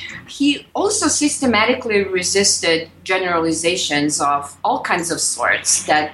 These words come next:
that he saw as abstractions. And so there's this kind of, to me, really very telling moment in this kind of little, um,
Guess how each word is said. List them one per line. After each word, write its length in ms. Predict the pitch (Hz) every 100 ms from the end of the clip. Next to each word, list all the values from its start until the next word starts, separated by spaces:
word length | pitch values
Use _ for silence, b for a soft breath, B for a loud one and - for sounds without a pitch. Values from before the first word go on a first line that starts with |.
| -
that 140 | 170 -
he 200 | - 208
saw 440 | - 185 180 180
as 400 | 175 165 160 - -
abstractions. 1040 | 180 - 208 226 - - - - - - B B B B B 240
And 160 | 247
so 260 | 262 269 262
there's 300 | 262 254 240
this 120 | 247
kind 180 | 262 254
of, 180 | 247 -
to 100 | 254
me, 280 | 269 427 240 - -
really 240 | - 320 269
very 240 | 247 226
telling 540 | 226 214 226 233 185
moment 600 | 175 190 196 170 151 - B B _ -
in 260 | 180 180 180
this 220 | 180 -
kind 200 | 196 185
of 240 | 165 -
little, 640 | 202 202 214 185 170 160 - -
um, 420 | 160 156 151